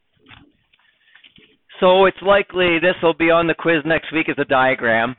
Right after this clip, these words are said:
I won't have you pick all of them by any means,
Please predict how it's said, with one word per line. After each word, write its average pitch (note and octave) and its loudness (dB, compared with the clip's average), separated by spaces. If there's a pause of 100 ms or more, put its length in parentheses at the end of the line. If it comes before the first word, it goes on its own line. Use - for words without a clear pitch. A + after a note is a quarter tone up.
(100)
I - 0
won't F3 2
have D#3+ 0
you C#3+ -4
pick - -8
all A2+ 4
of A2+ -2
them B2 -4 (840)
by A#2 0
any B2+ -2
means, C#3 -4